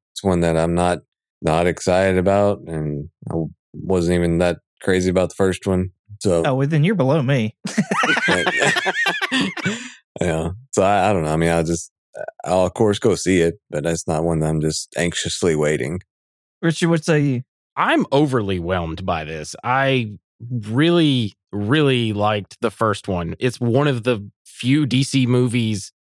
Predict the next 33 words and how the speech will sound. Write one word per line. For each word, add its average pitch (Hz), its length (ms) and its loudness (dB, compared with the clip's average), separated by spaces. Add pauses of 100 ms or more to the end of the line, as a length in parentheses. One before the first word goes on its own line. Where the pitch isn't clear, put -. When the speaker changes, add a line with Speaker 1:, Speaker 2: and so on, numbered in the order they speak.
(300)
Speaker 3:
that 113 140 2
I 101 100 0
like. 135 400 0 (280)
Speaker 2:
<laughs> 117 120 0 (280)
Speaker 3:
And 123 600 0 (640)
I 135 160 2
really, 131 600 2
really 127 300 2
like 117 200 0
this 110 120 -10
trailer. 107 400 -2
I 101 120 -2
find 117 240 0
it 104 80 0
a 101 40 0
lot 101 220 2
of 131 60 -4
fun. 127 580 0
I 110 140 0
love 110 440 0
the, 110 160 0 (160)
the 107 140 -2
pediatrician 117 1080 0 (360)
gag 117 600 0 (340)
where 117 120 2
he, 113 360 0
we 117 120 0
think 127 240 0
he's 127 300 -2
Speaker 2:
<laughs> - 0 -
Speaker 3:
like, 107 340 0 (640)
you 117 100 2
know, 95 340 0